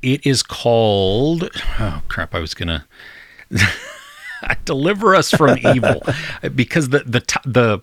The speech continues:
Speaker 1: poster, the D and the evil are bigger,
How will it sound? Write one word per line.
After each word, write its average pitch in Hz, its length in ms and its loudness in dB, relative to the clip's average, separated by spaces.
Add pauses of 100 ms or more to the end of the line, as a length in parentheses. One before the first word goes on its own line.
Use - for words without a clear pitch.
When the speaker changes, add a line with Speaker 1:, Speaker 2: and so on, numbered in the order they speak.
Speaker 1:
poster, 131 640 2 (760)
the 110 120 2
D 160 520 2 (140)
and 113 160 4
the 117 140 2
evil 131 500 4
are 104 120 2
bigger, 120 500 0